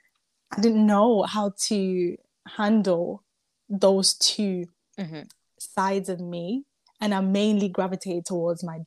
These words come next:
Speaker 1: dad's, you
Speaker 2: Yeah.
Speaker 1: know, um, way of being, which was, you know, I can get whatever I want whenever I want.
Speaker 2: Mm-hmm.
Speaker 1: But now I've, it's sort of leveled as I've educated myself more, as I've experienced more,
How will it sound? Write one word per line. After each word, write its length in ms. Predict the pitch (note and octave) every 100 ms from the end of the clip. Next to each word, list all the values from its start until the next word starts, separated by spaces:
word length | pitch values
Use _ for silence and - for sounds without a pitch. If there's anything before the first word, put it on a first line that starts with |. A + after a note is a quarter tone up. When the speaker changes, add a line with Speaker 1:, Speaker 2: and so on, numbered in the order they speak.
| -
Speaker 1:
dad's, 480 | F#3 A#3 A3 - - _ _ _ _ _
you 80 | G#3
Speaker 2:
Yeah. 240 | F#3 E3+
Speaker 1:
know, 140 | E3+ E3+ - _ - G3 F3+
um, 160 | F3+
way 200 | F3+ F#3+
of 140 | F3+ E3
being, 280 | G3 F#3+ F3+
which 240 | F#3 -
was, 340 | F3+ E3+ - F#3
you 80 | E3+
know, 220 | E3+ E3+ - -
I 60 | -
can 320 | F#3+ F3 E3+ _ -
get 240 | F#3+ F3
whatever 420 | C4 G3+ F#3 F3 E3+
I 80 |
want 260 | E3+ F3+ A#3
whenever 340 | F3 F#3+ G3+
I 40 | E3
want. 320 | F3 F3 - _ _ _ G#3
Speaker 2:
Mm-hmm. 160 | F3
Speaker 1:
But 140 | F#3+ G3
now 500 | G#3 A3 G3+ F3 F3
I've, 180 | F#3+ - -
it's 180 | G3+ G3
sort 300 | - G#3+ G3
of 80 | F3+
leveled 600 | F#3 F#3+ F#3+ F3 E3+ F3 -
as 280 | F#3 E3+ -
I've 380 | F#3 F3+ F3 F3 - - _ _ _ -
educated 380 | G#3 G3 G#3 F#3
myself 400 | F#3 F#3 F3+ F3+
more, 240 | F#3 E3+ E3+
as 100 | E3+
I've 160 | F3
experienced 580 | E3 - A#3+ G#3+ F#3 F3
more, 300 | F#3 E3+ F3+